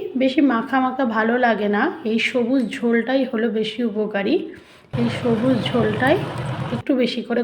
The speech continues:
করার চেষ্টা করবেন। ঢাকা দিয়ে দিয়েছি, একবার ফুটে উঠেছে। আর এবার দেখুন সেদ্ধ হয়ে গেছে। মাঝে মাঝে কিন্তু আমি নাড়িয়ে দিয়েছি এবং দেখে নিয়েছি সবজি সেদ্ধ হয়েছে কিনা।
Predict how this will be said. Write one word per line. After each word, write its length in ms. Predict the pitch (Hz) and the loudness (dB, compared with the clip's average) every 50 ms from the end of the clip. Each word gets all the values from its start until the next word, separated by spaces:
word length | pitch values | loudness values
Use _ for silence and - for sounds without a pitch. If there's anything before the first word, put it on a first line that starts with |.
| 240 | 0
করার 220 | 226 226 277 339 339 | 2 2 2 2 0
চেষ্টা 300 | - 247 208 - - - 202 185 | -2 -4 -4 -4 -4 -6 -4 -4
করবেন। 280 | 202 196 180 180 180 175 185 - - - - - _ - 233 214 | -4 -4 -4 -4 -4 -6 -6 -8 -12 -20 -20 -20 _ -6 -4 -2
ঢাকা 340 | 202 214 214 214 226 233 | 0 0 -2 0 -2 -2
দিয়ে 220 | 226 202 240 240 240 | 0 2 2 2 2
দিয়েছি, 580 | 240 247 247 247 240 - 262 302 359 440 - - - - - - - _ - | 2 2 -2 -2 -4 0 2 4 4 4 2 -6 -10 -14 -18 -20 -20 _ -6
একবার 280 | 220 202 196 220 226 214 - | -4 -4 -2 -2 -4 -4 -6
ফুটে 260 | - 233 208 220 240 | -6 -6 -2 0 2
উঠেছে। 420 | 240 233 233 262 247 247 - 294 330 403 - - - - - - _ _ _ - | 0 2 2 0 0 0 0 0 0 0 -2 -6 -14 -18 -20 -20 _ _ _ -2
আর 220 | 233 220 233 320 381 - - - - - - - - 233 | 0 2 2 2 0 -2 -10 -16 -20 -20 -20 -10 -6 -4
এবার 160 | 226 233 233 202 | -2 -2 0 0
দেখুন 200 | 233 233 285 339 339 320 | 0 2 2 4 2 2
সেদ্ধ 280 | - 254 233 196 190 240 | 2 2 0 0 2 0
হয়ে 300 | 240 190 226 226 220 220 | 0 0 0 0 -2 0
গেছে। 360 | 214 226 202 185 - 277 339 | 0 0 0 0 0 0 2
মাঝে 340 | 320 302 254 226 226 220 254 269 285 | 4 4 2 2 0 2 2 2 4
মাঝে 160 | 285 269 302 | 4 2 2
কিন্তু 300 | 294 294 285 277 - 320 | 2 2 2 2 2 0
আমি 160 | 311 294 302 302 | 2 4 4 6
নাড়িয়ে 420 | 277 247 214 202 208 208 220 226 | 4 4 4 2 2 2 2 0
দিয়েছি 400 | 196 220 220 214 208 214 214 - 285 302 269 | 0 0 0 0 0 -2 -2 0 2 2 2
এবং 200 | 220 233 233 233 202 | 2 2 0 0 0
দেখে 220 | 208 196 202 233 220 226 | 0 -2 -2 -2 -2 0
নিয়েছি 480 | 226 220 220 208 220 294 370 415 - - - - - - - _ - | 0 -2 -2 0 2 4 4 4 2 -4 -10 -14 -16 -18 -20 _ -8
সবজি 320 | - 226 220 196 185 262 311 | -4 -2 -2 0 0 -2 -2
সেদ্ধ 320 | 311 - 262 220 190 175 220 | 0 2 0 0 2 0 0
হয়েছে 380 | 214 208 202 190 190 - 190 | 0 0 -2 -2 -4 -6 -8
কিনা। 300 | 180 - 202 185 185 185 | -6 -4 -4 -4 -4 -4